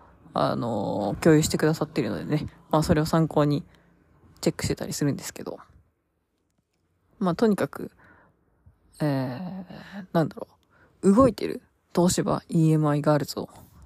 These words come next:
ようやく生で見れたかなっていうのは、あー、あの、なんかこのベスト版を出した意味として、えー、聞いてく-、応援してくれてる人に感謝の意味を、あの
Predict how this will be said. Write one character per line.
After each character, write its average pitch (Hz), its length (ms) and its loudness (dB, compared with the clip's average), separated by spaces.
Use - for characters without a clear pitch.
よ 190 140 8
う 185 60 8
や 226 120 8
く 202 120 2
生 175 220 4
で 139 80 -2
見 117 120 -4
れ 208 80 -4
た - 100 -16
か - 80 -16
な - 100 -20
っ - 60 -20
て - 160 0
い - 20 6
う 202 40 2
の 76 100 2
は、 - 140 -4
あ 160 580 4
ー、 - 40 -16
あ 160 60 0
の、 147 120 0
な 156 80 0
ん 156 40 -4
か - 80 -20
こ 135 80 -2
の - 80 -6
ベ 160 120 0
ス - 80 -4
ト - 80 -2
版 175 220 4
を 208 100 -2
出 180 120 4
し - 120 -8
た - 220 -10
意 190 140 4
味 160 100 2
と - 140 -4
し - 120 -4
て、 - 180 -6
え 185 400 -8
ー、 - 60 -20
聞 - 140 -2
い 165 60 -2
て 190 100 -2
く-、 - 220 -6
応 175 120 4
援 175 100 4
し - 80 -6
て 180 100 -4
く 170 100 -2
れ 160 80 -2
て - 100 -2
る 156 60 0
人 - 180 -8
に - 100 -8
感 185 220 0
謝 175 120 -4
の - 100 -6
意 170 120 -2
味 - 140 -2
を、 208 120 -8
あ - 140 -6
の 220 760 -10